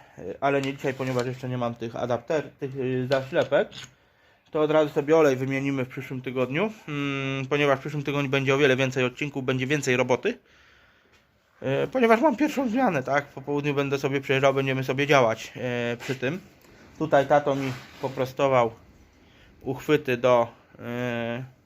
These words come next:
do tego wspornika filtra powietrza, także sobie muszę przyspawać, a dzisiaj jeszcze chcę, e,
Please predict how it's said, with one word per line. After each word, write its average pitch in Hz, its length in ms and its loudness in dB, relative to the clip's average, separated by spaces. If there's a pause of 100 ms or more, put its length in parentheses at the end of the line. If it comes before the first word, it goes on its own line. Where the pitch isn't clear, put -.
(280)
do 233 220 0
tego 175 280 -2
wspornika 165 560 -2
filtra 139 300 0
powietrza, 135 440 0
także 127 340 -2 (440)
sobie 143 260 -4
muszę 143 180 -2
przyspawać, 160 560 2
a 135 100 -2
dzisiaj 147 300 -2
jeszcze 143 260 -4
chcę, 139 300 0 (880)
e, 120 680 4